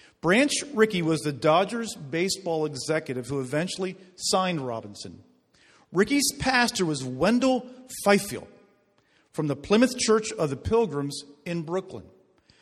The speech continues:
This church, by the way, was one time pastored by Henry Ward Beecher, who had a history of working with the Underground Railroad to help free slaves. While Rickey was trying to decide if he should sign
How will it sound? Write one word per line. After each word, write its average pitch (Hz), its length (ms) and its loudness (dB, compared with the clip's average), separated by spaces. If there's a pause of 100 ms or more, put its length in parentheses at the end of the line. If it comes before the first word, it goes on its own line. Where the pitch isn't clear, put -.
(160)
This 131 160 -4
church, 247 400 2
by 139 140 4
the 131 100 0
way, 143 180 2
was 156 180 0
one 160 240 2
time 156 460 -2
pastored 175 520 -4 (320)
by 131 180 2
Henry 170 500 -4 (180)
Ward 135 460 -8 (300)
Beecher, 104 420 -10 (960)
who 147 100 0
had 135 120 4
a 123 40 -2
history 170 360 0
of 139 100 -2
working 160 300 -4
with 147 160 -4
the 139 140 -8
Underground 143 600 -8 (160)
Railroad 123 560 -6 (360)
to 131 60 -6
help 123 260 -10
free 117 240 -12
slaves. - 640 -8 (880)
While 165 220 6
Rickey 277 220 2
was 262 160 4
trying 220 300 4
to 185 60 0
decide 185 440 4
if 165 140 -2
he 175 80 -2
should - 180 -2
sign 233 500 -2